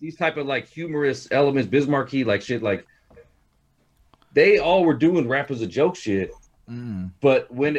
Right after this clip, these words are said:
Speaker 1: when rap was still fresh, rap was still new, like, music was already kinda evolving.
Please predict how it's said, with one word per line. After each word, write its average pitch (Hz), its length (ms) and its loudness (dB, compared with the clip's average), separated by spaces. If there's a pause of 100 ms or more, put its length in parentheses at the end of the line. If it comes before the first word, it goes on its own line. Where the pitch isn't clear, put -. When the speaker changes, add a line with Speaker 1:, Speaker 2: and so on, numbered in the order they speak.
Speaker 1:
when 131 240 -4
rap 156 260 -2
was 147 140 -8
still 147 240 -2
fresh, 143 380 -4
rap 123 200 -4
was 117 120 -12
still 110 200 -6
new, 107 280 -2
like, 92 240 -8
music 131 340 -12
was 113 160 -8
already 113 240 -10
kinda 104 320 -14
evolving. 95 480 -12